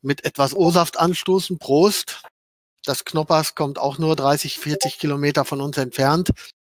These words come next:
aus Ostwestfalen. Und dann haben wir auch noch ein bisschen Käse, äh, Gebäck dabei. Dafür ist es natürlich wichtig, dass die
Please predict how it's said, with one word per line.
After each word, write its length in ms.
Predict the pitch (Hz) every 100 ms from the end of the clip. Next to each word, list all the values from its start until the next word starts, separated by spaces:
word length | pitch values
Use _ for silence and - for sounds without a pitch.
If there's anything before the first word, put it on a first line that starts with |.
| _ _ -
aus 180 | 147 143
Ostwestfalen. 880 | 151 - 147 - 147 156 170 185 - _ _ _ _ _
Und 160 | - 147
dann 120 | 147
haben 140 | 143 151
wir 80 |
auch 40 | 143
noch 120 | 143
ein 80 | 139
bisschen 260 | 143 135
Käse, 400 | - 151 170 165 - _ _ _ _ _ _ _ _ _ _
äh, 340 | - 143 139 131
Gebäck 380 | 135 139 143 -
dabei. 560 | 123 123 123 139 170 - _ - _ _ -
Dafür 260 | 147 151
ist 220 | 170 156 -
es 40 |
natürlich 460 | 151 - 160 151 147
wichtig, 380 | 156 - 143
dass 220 | - 135 -
die 440 | 131 131 135 131